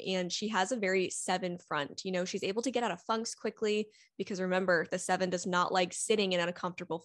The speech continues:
feelings. And so I think we see that all the time for her. And that's why I really do think that she's a seven and not what other people have said, which is, like, a three or a two. Now, let's talk about her tri-type, because I think that's so important here. So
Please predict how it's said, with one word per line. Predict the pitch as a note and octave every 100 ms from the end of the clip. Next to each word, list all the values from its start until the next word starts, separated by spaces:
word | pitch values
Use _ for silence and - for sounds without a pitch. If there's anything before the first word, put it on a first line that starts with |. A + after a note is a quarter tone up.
| -
feelings. | A3+ - - - - - - - -
And | G#3+
so | - G#3+ F#3+
I | G#3+
think | B3 C#4
we | F#4
see | D4+
that | C#4
all | - G#3
the |
time | G3 F#3 F#3
for | F#3
her. | F3+ F3 E3+ -
And | F#3 F3 F3 -
that's | F#3+ F#3+ A#3
why | A3
I | G3
really | F3+ F#3+ F#3 F#3
do | F3+ F3+ F3+ F3 -
think | F#3
that | F3+
she's | - F#3
a | F3+
seven | - F3+ F3+ G3
and | - F#3
not | F3+ F#3 -
what | F#3+ -
other | F#3
people | F#3 F3+ -
have | F3
said, | - G3 F3
which | F3 F3
is, | F3
like, | F3
a | F#3+ _
three | F#3 F3+ E3+
or | - F3
a | -
two. | - C4+ F#3 - _ _ _
Now, | F3+ F3+ G#3+ E3 - - - - -
let's | A3 A3
talk | C#4
about | C4+ C4+
her | B3+
tri-type, | A3 B3 D4 - E3+ D#3+
because | - A3
I |
think | G#3 G#3+
that's | G#3 -
so | - F3+
important | F#3+ - - G3
here. | - A2+ -
So | - F3 G#3